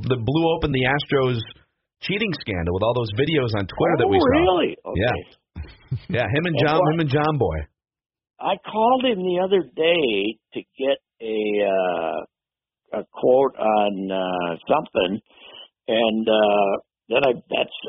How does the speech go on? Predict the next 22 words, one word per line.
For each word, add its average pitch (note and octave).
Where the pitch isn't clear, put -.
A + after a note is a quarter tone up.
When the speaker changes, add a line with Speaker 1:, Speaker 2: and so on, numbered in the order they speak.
Speaker 2:
I B2
didn't D3+
realize D3
he D#3+
was B2+
doing G#3
this -
podcast, -
but -
he's A#2+
really, A3
you -
know, -
remember D#4
him E3
when C3+
he -
was, A2
like, -
this -
surly D#3+
defensive A#3+